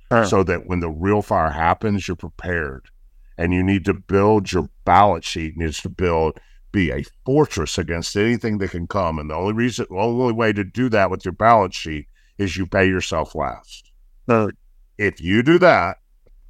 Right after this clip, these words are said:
Speaker 2: you've got a sixty percent chance of success
Speaker 1: <laughs>
Speaker 2: because that's what the data tells us.
Speaker 1: Wow, that's, that's great wisdom. Um, I was reminded,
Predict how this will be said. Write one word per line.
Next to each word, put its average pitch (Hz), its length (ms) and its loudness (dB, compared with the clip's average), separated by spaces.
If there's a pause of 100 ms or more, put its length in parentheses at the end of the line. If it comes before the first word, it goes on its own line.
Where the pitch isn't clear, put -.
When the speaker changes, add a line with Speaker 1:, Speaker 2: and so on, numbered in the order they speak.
(600)
Speaker 2:
you've 90 180 -4
got 82 200 6
a 76 80 0
sixty - 420 -2
percent 95 420 -2
chance 80 340 -2
of - 100 -8
success - 680 -14 (160)
Speaker 1:
<laughs> - 200 -20 (200)
Speaker 2:
because 95 380 2
that's 87 400 0
what 78 320 0 (240)
the 85 100 -4
data 73 360 -2
tells - 460 -12
us. - 240 -20 (1500)
Speaker 1:
Wow, 107 480 4
that's, 123 420 -2
that's 123 360 -2
great 123 460 0 (420)
wisdom. 117 800 0
Um, 104 280 0
I 110 80 2
was 107 200 0
reminded, 110 640 0